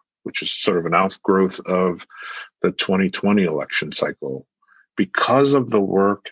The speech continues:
that Stacey Abrams and Fair Fight and all of the organizations did in Georgia over the course of the last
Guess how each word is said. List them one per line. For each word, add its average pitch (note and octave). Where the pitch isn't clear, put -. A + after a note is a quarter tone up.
that F2
Stacey G2
Abrams F2+
and D#2
Fair G2
Fight F2
and D#2
all A2+
of A#2
the A2
organizations F#2
did F2
in F2
Georgia F2
over G#2
the F#2+
course -
of -
the E2+
last G2